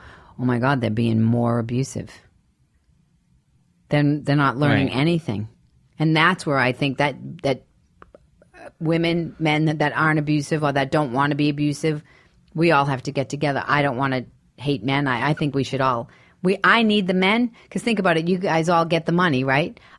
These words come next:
Speaker 1: I need the men to help me to get the money too. And that means asking the guys to fall on the sword. It's a big deal.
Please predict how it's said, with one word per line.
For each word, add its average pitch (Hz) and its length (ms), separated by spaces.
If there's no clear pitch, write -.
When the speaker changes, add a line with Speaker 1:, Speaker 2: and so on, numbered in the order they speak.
Speaker 1:
I 185 180
need 180 240
the 165 60
men 175 300
to 160 100
help 156 260
me 170 260
to 151 100
get 147 180
the 139 80
money 139 260
too. 123 320
And 131 380
that 151 180
means 151 500
asking 151 360
the 151 80
guys 156 280
to - 80
fall 160 260
on 160 140
the 160 60
sword. 214 280
It's 165 140
a 156 40
big 170 240
deal. 196 400